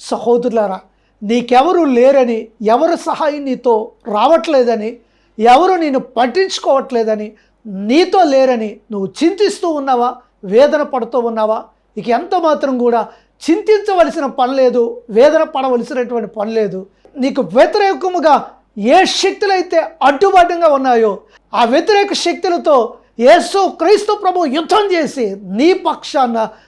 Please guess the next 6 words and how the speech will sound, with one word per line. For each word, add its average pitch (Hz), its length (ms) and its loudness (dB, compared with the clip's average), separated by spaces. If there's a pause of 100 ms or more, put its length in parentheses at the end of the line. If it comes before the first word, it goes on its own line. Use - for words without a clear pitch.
(120)
నీ 254 280 2
పక్షాన 254 720 -2 (320)
ప్రభు 247 280 0
నీకు 247 500 -2 (240)
జయాన్ని 226 500 2
ఇస్తారు. 190 500 -6